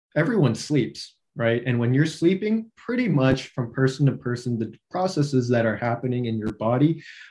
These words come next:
are, are consistent, you know, across a general population. And so a really good way to look at how you're recovering and kind of judge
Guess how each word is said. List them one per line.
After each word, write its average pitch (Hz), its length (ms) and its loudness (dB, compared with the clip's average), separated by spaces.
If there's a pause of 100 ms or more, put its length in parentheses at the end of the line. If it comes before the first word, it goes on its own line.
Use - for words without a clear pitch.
(160)
are, 123 400 4
are 123 140 2
consistent, - 880 -4
you 113 100 -4
know, 107 180 2
across 110 460 2
a 110 260 2 (300)
general 113 380 0
population. 117 920 -2 (480)
And 123 120 -2
so 120 520 2 (200)
a 143 60 2
really 208 320 4
good 147 220 4
way 123 260 4
to 123 160 -8
look 139 400 0
at 113 360 -2 (440)
how 165 240 0
you're 175 180 2
recovering 135 840 -2
and 117 280 -8
kind 151 200 -6
of 113 160 -4
judge 135 560 2